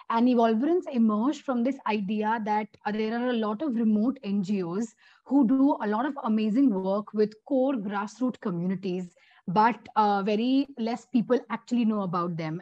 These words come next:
and they are not able to garner as much support as is needed for their work. So Evolverance does not want to create a parallel ecosystem or a dependency, but Evolverance's model is that we go down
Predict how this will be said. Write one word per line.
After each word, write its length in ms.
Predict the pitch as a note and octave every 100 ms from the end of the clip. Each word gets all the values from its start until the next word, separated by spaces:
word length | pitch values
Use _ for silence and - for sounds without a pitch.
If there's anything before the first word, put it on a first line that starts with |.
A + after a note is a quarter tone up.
| -
and 300 | F#3 F#3 F#3+
they 120 | G3
are 60 |
not 320 | G3 G3+ A3 A3
able 180 | G#3
to 100 | A3+
garner 420 | G#3+ G3 F3+ G3+ G#3+
as 200 | G3 G#3+ G3+
much 160 | C4+ C#4
support 500 | - - G3 G3 G#3 -
as 180 | G#3+ G3+
is 140 | A3+
needed 480 | G#3 G#3+ G#3+ B3 B3+
for 160 | G#3
their 260 | F3 E3+ D#3+
work. 380 | D3 D3 D3+ - _ _ _ _
So 160 | _ C4
Evolverance 720 | B3 A3+ A3 A3 C#4 D#4+ D#4+
does 160 | A3+ G#3
not 280 | A#3 C4+
want 280 | C4 A#3+ B3
to 140 | C#4+ C#4
create 480 | - A#3 G#3+ A#3 - -
a 80 | - -
parallel 600 | G3+ G3 G#3 A#3+ C#4+ D4 -
ecosystem 1160 | A3 - A#3 A3 G#3+ A3+ - - F3 D#3+ A3+ C4+ - - -
or 160 | A3 A3+
a 60 | A#3+
dependency, 1040 | G3+ - F#3 G3+ G#3+ A3+ C4 C#4 F3 G#3+
but 260 | F#3 G3+
Evolverance's 760 | G#3 G3+ G3+ G3 B3 C4+ C#4+ A3+
model 360 | G#3 F3+ G3+ G#3+
is 120 | F#3
that 160 | G#3 F#3
we 100 | G#3+
go 260 | G3 G3+ A3
down 460 | G#3+ A3 A#3 C4